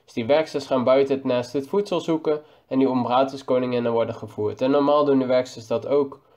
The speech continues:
bij een Lasius niger koningin. Maar deze koninginnen worden dus gewoon geaccepteerd als onderdeel van de kolonie.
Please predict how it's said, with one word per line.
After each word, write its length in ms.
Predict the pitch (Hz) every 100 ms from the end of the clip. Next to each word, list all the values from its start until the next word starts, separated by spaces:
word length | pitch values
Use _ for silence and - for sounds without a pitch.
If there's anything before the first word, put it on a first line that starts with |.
| _ _ -
bij 220 | 131 131
een 80 | 120
Lasius 360 | 120 113 107
niger 320 | 117 151 175
koningin. 600 | 160 151 143 139 135 135 - _ _ _ _ _ _
Maar 180 | 175 170
deze 300 | 165 160 156
koninginnen 460 | 151 143 139 135 127
worden 260 | 127 117
dus 160 | 117 113
gewoon 260 | 123 120
geaccepteerd 800 | 117 - 113 113 107 117 110 - _ _ _
als 200 | 131 117
onderdeel 720 | - 135 120 110 113 107 -
van 240 | 113 113 107
de 340 | 107 104 104
kolonie. 520 | - 107 147 151 101